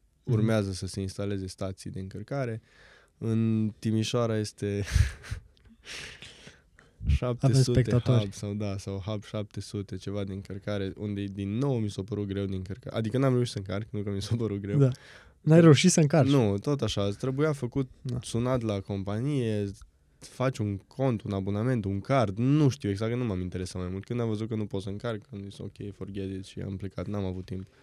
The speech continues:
Speaker 1: Ce
Speaker 2: să
Speaker 1: păcat.
Speaker 2: mă documentez. Da, păcat că e în centrul orașului și
Speaker 1: Da.
Speaker 2: super util.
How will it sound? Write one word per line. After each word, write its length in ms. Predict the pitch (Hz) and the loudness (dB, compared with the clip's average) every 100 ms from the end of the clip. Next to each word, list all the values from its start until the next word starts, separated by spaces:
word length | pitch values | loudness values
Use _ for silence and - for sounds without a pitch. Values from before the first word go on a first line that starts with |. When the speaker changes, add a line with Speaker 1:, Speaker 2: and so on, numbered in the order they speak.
| - - - | -20 -20 -10
Speaker 1:
Ce 100 | - | -8
Speaker 2:
să 60 | |
Speaker 1:
păcat. 320 | 123 110 101 98 | -6 -4 -2 0
Speaker 2:
mă 120 | 95 | -2
documentez. 680 | 95 - 90 90 101 139 143 | -4 -6 -8 -8 -4 -4 0
Da, 260 | 131 92 92 | 0 0 -2
păcat 360 | 113 107 131 123 | -6 0 0 0
că 120 | 117 | -2
e 40 | |
în 60 | 113 | -2
centrul 320 | 123 127 120 | 0 -2 0
orașului 500 | 104 104 117 143 143 | 0 -2 -2 -4 -4
și 100 | 139 | -2
Speaker 1:
Da. 60 | 123 | -4
Speaker 2:
super 300 | 147 143 131 | -6 -6 -6
util. 360 | 117 - 92 | -6 -8 -8